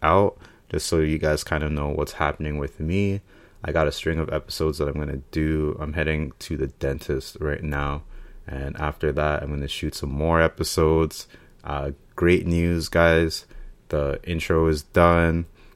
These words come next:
The background music is done. I'm going to try to implement it in another episode, hopefully the next episode after this, so that you guys could, uh, just hear it and see how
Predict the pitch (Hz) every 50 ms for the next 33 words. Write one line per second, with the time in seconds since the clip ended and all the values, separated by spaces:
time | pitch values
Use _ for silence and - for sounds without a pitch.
0 | - - - - - - 78 78 - 87 82 78 78 78 76 69 - 73 - 76
1 | 69 67 - - - - 82 82 82 82 82 80 80 76 - - 82 80 73 -
2 | - 80 80 82 80 - 80 - - - 76 76 78 - 76 76 73 - 90 78
3 | 76 78 73 - - 80 76 - - - - - - _ - 76 76 71 73 73
4 | - - _ - 78 73 69 69 76 76 107 107 107 117 - 127 - - - 127
5 | 135 147 151 - _ - _ _ _ _ - 104 104 - - 113 117 110 101 98
6 | 90 85 87 87 85 - 107 - - - - 92 85 80 80 82 - - 82 73
7 | 64 - 135 95 120 - - - - _ - - - - - _ - - - 85
8 | 78 82 78 76 78 80 - - - - 85 82 78 - 80 78 78 76 73 -
9 | - - 85 76 73 69 69 - - - - - - - _ - _ - - -
10 | _ - - - 78 73 71 73 71 69 - 85 80 - - - - - _ -
11 | - - - 92 113 135 131 78 73 85 80 78 78 - - - 85 80 71 85
12 | 76 73 73 73 73 73